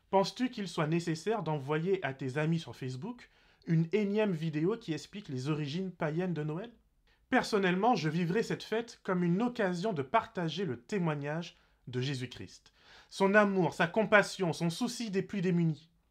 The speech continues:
Je célébrerai cette fête à un Dieu inconnu comme bénédiction. Beaucoup mangeront et s'offriront des cadeaux sans comprendre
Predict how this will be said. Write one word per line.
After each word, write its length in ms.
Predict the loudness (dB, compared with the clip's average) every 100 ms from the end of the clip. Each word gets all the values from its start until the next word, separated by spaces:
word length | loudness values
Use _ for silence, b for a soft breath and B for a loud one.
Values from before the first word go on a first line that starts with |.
| _ B B B B
Je 180 | -2 0
célébrerai 680 | 2 2 2 2 0 0
cette 200 | -4 -6
fête 400 | -4 -4 -4 -6
à 160 | -2 0
un 120 | 0
Dieu 240 | 0 0 0
inconnu 520 | 0 0 0 0 -4
comme 260 | -4 -2
bénédiction. 800 | 0 2 2 2 -2 -10 -16 -16 -20 _ b b b b b b
Beaucoup 440 | 2 2 2 2
mangeront 480 | 2 2 0 -2 -2
et 80 | -2
s'offriront 580 | -2 -4 -2 -4 -2 -4
des 140 | -4
cadeaux 360 | -2 -2 -2 -4
sans 260 | -2 -2
comprendre 560 | 0 -4 -6 -8 -8